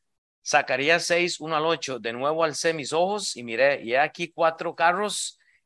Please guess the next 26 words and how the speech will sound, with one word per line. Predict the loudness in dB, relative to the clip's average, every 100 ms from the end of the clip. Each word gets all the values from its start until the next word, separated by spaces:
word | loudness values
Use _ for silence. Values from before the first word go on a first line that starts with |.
| -8
que | -4
salían | -2 2 4 4 6
de | 4
entre | 4 2 0
los | 2
montes", | 4 4 2 -6 -6
cuatro | -2 -2 -2
carros, | 2 2 2 -2
cuatro | -2 -2 0
cabezas, | 4 4 4
hay | 0
una | -2
semejanza, | -4 0 2 4 2 -4 -12 -2
"y | -2
aquellos | 0 -2 -2 -2
montes | -2 0 0 0
eran | 2 0 0
de | 2
bronce. | 2 2 2 0 -2 -8 -20 -6
En | -2
el | -2
primer | -2 -4 -2 -2
carro | 2 2 4 0
había | -2 -2 -2 -2
caballos | 0 2 2 0 -4 -6 -6
alazanes, | -6 -4 0 2 2 0 -2 -6